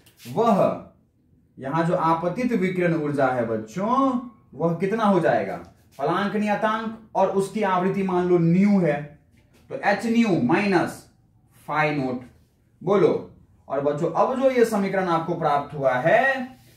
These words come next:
अब जो आपको ये समीकरण प्राप्त हुआ है, इसी को हम लोग बोलते हैं क्या बच्चों? समीकरण first, समीकरण फर्स्ट आइंस्टाइन का, ठीक है, समीकरण फर्स्ट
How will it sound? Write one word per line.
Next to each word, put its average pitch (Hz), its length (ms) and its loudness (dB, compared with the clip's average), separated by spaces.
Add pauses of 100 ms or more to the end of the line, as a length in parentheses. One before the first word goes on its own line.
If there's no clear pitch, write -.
(200)
अब 208 260 -6
जो 277 80 -4
आपको 226 360 -2
ये 196 140 0
समीकरण 165 460 0
प्राप्त 139 340 -2
हुआ 135 180 0
है, 180 180 2
इसी 165 200 -4
को 165 100 -2
हम 156 80 2
लोग 147 160 0
बोलते 139 240 -2
हैं 143 160 -4
क्या 190 180 0
बच्चों? 123 400 -2 (1300)
समीकरण 156 560 4
first, 196 480 -2 (1120)
समीकरण 139 600 0 (720)
फर्स्ट 190 400 -2 (680)
आइंस्टाइन 156 800 0
का, - 420 0 (600)
ठीक 156 160 -6
है, - 400 -4 (1000)
समीकरण 139 360 -2
फर्स्ट 185 460 0